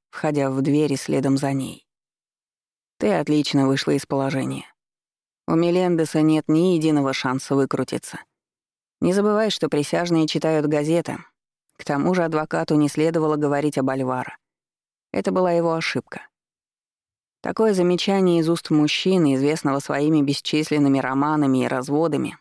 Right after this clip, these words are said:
сразу настроило против него женскую часть присяжных. «Не уверена. Я слышала, что и присяжные, и судьи очень восприимчивы к аргументам защиты».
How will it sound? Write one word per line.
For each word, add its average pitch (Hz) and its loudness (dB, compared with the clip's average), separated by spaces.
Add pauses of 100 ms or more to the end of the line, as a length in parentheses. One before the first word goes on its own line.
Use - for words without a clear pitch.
(160)
сразу 170 -2
настроило 151 2
против 147 -2
него 147 2
женскую 147 0
часть - -4
присяжных. 135 -4 (1300)
«Не 190 4
уверена. 190 2 (120)
Я 185 2
слышала, 180 2
что - -2
и 160 2
присяжные, 160 2
и - -2
судьи 156 0
очень 160 2
восприимчивы 160 0
к - -4
аргументам 151 2
защиты». 143 -4